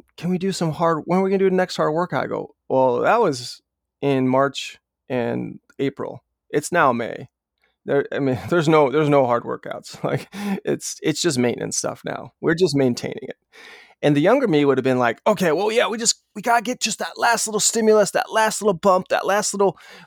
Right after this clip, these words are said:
but it becomes a cost benefit analysis where, like, you could do it, but how much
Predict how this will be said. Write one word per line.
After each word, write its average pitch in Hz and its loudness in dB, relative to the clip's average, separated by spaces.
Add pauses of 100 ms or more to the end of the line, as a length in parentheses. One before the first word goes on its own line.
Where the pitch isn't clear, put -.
(120)
but 170 2
it 160 0
becomes 180 0 (340)
a 135 0
cost - -2
benefit 180 -4
analysis 127 -6
where, 135 -2
like, 131 -2 (140)
you 165 -8
could 127 -8
do 262 -2
it, 127 2 (640)
but 156 4
how 185 2
much 160 -2